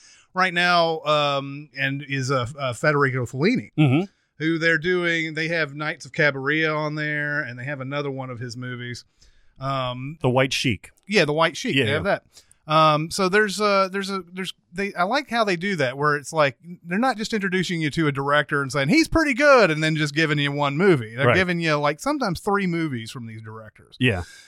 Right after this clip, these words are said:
Speaker 2: And it's so easy. I mean, it, it's all curated. So you've got thirty movies at a time.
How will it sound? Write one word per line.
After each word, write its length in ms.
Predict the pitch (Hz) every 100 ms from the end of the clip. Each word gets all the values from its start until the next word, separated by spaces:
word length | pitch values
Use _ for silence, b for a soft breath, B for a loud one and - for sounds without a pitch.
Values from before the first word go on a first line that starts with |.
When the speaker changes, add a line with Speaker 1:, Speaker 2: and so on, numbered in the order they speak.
| B
Speaker 2:
And 80 | 180
it's 120 | 196
so 220 | - 262 262
easy. 240 | 277 226
I 60 | 180
mean, 160 | 180
it, 140 | 180 180
it's 320 | 170 160 156 190
all 220 | 226 233
curated. 680 | - - 190 139 110 98 98
So 100 | 123
you've 100 | 127
got 140 | -
thirty 240 | 180 208
movies 300 | 202 175 160
at 80 | 147
a 40 | 139
time. 500 | 135 123 117 113